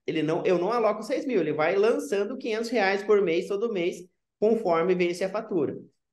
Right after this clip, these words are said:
Então, e a parte legal disso é, é, por exemplo, assim, eu vou pensar que é meu melhor dia útil de pagamento da, da, da minha fatura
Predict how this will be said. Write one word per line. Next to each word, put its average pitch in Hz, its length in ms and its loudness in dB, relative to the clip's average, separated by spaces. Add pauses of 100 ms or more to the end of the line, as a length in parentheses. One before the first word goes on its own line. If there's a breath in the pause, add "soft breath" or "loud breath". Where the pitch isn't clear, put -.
Então, 190 1120 4
e 185 120 2
a 190 40 0
parte 233 280 -2
legal 214 360 2
disso 240 380 -8
é, 151 420 0
é, 156 160 -2
por 180 140 -2
exemplo, 175 180 2
assim, 180 140 -4
eu 175 60 0
vou 202 120 0
pensar 226 280 2
que 233 100 0
é 233 80 4
meu 233 160 4
melhor 233 340 4
dia 226 280 2
útil 202 500 -2 (500)
de 165 100 -2
pagamento 190 520 2
da, 202 80 2
da, 170 360 2
da 170 100 0
minha 185 160 -2
fatura 185 500 0